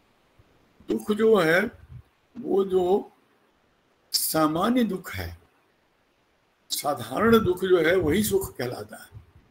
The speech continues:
अब ये बात मुझे एकदम उसमें नूतन लगी कि ये दृष्टि जो है कि जो अल्प दुख है, अल्प दुख का नाम ही सुख है।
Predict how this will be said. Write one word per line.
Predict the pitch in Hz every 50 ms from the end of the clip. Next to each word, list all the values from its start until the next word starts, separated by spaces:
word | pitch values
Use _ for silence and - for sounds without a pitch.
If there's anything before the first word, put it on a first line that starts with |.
| _ _ _ _ -
अब | 131 139
ये | 170 196 196
बात | 180 170 170 170 170 175
मुझे | 170 147 135 135 139 165 170 156 151 156 160
एकदम | 147 143 139 135 123 127 160 214 - - - - - 254
उसमें | 262 - - - 175 - 139 143 151 - _ _ _ _ - -
नूतन | 123 143 151 151 - 180 180
लगी | 170 147 131 131 143 156 - - _ _ -
कि | - - - - _ _ - 139 - - 160 185
ये | 190
दृष्टि | 160 147 147 139 - - - 185
जो | 170 151 123
है | 107 113 113 120
कि | - - _ _ _ _ _ _ _ - 165
जो | - 180
अल्प | - - - 170 214 247 226 - 190
दुख | 185 196 202 196 - 147
है, | 131 127 139 151 175 - - _ _ - - _ _ _ _ -
अल्प | - 185 220 214 214 190
दुख | 185 175 196 190 - 180 -
का | 190 185 175
नाम | 170 170 175 165
ही | 160 175 190 170
सुख | - - - - - -
है। | - - -